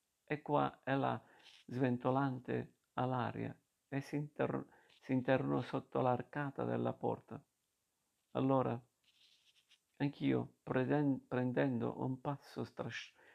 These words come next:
strascicato per mantenermi distacco da lui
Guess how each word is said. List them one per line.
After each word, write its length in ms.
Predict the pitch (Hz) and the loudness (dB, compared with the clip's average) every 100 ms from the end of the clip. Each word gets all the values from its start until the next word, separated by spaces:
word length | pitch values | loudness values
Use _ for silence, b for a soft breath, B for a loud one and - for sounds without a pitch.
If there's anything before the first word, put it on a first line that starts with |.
| B | B
strascicato 880 | B - 135 120 - - 139 131 123 | B -6 -6 -4 -6 -2 -2 0 -2
per 400 | 123 123 120 - - | 0 2 2 -2 -4
mantenermi 640 | 123 120 120 123 127 120 | -2 0 0 0 0 0
distacco 600 | 120 117 - 131 - 120 | -2 -6 -4 -6 -4 -2
da 120 | 120 117 | 0 0
lui 380 | 117 120 117 | 0 -2 -4